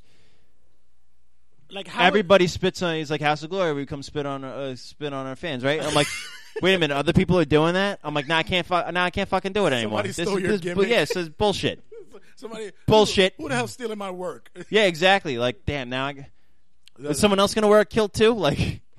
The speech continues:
Speaker 1: I, uh, Panda Man. <laughs> Panda Man's w-
Speaker 2: Panda who?
Speaker 1: Panda Man is wearing a kilt the next time. Listen,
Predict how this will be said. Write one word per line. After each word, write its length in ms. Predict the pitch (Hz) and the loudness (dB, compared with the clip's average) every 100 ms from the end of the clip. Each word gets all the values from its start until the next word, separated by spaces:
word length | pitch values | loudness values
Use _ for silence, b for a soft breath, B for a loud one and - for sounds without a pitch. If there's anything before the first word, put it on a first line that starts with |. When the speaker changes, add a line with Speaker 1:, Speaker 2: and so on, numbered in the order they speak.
| - - | -18 -14
Speaker 1:
I, 200 | 135 127 | -14 -14
uh, 140 | 110 - | -18 -16
Panda 320 | - 117 110 | -14 -12 -12
Man. 240 | 107 104 104 - - - | -12 -14 -16 -20 -20 -8
<laughs> 1300 | - - 233 233 - - - - - - 330 269 202 196 | -2 0 -2 -8 -14 -18 -20 -20 -20 -20 -20 -20 -20 -18
Panda 240 | 175 156 | -16 -16
Man's 220 | 156 143 | -16 -16
w- 120 | 135 - | -18 -10
Speaker 2:
Panda 280 | - 135 127 | -2 0 2
who? 160 | 127 165 - | 2 0 -6
Speaker 1:
Panda 280 | 117 175 185 | -8 -6 -6
Man 220 | 175 175 | -6 -8
is 60 | 165 | -8
wearing 240 | 165 160 | -10 -10
a 40 | 147 | -10
kilt 380 | - 160 139 135 | -8 -6 -6 -10
the 80 | |
next 280 | 131 127 117 | -12 -12 -14
time. 200 | 127 104 - | -16 -16 -6
Listen, 380 | 220 226 165 | -4 -4 -8